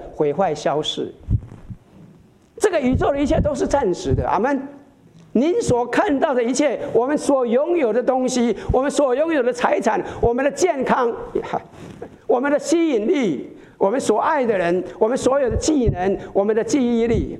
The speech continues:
哦，讲，讲到这个东西了，啊，这一切都怎么样？都会逐渐消逝。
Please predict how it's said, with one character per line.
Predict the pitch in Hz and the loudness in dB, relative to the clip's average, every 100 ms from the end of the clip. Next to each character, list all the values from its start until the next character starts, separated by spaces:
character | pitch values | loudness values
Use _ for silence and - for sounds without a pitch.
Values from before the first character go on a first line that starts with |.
| - | -8
哦， | 104 - - | -8 -8 -10
讲， | - | -10
讲 | - | -6
到 | - - | -4 -4
这 | - | -6
个 | |
东 | - 98 | -8 -6
西 | - | -8
了， | 104 - - | -10 -10 -4
啊， | - - | -4 0
这 | - 254 | 0 2
一 | |
切 | 226 226 | 0 0
都 | 226 | 0
怎 | 170 | 0
么 | 160 | 0
样？ | 147 240 - - _ _ _ - | -2 -6 -18 -20 _ _ _ -4
都 | 147 | 0
会 | 147 | 0
逐 | 147 120 120 135 | -2 -6 -6 -6
渐 | 139 151 131 110 98 82 85 - - - | -2 0 0 -2 -6 -10 -16 -20 -20 -20
消 | - 120 104 98 | -12 -8 -8 -12
逝。 | - - | -14 -14